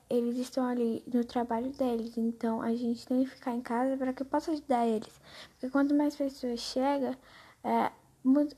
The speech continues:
muito mais pessoas eles não con-, eles não conseguem salvar muitas vezes.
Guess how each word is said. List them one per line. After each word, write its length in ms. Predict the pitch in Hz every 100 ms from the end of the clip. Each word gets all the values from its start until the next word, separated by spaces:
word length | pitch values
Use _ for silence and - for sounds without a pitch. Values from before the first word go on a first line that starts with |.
| 269
muito 260 | 269 269 - - -
mais 240 | 262 269
pessoas 680 | 277 277 - 262 254 262 262
eles 200 | - 262
não 160 | 262 262
con-, 200 | 269 277
eles 240 | 254 247 254
não 100 | 254
conseguem 520 | 262 262 240 233 240
salvar 640 | 247 247 247 254 240 226 -
muitas 520 | 233 240 254 269 262
vezes. 560 | 233 220 220 214 -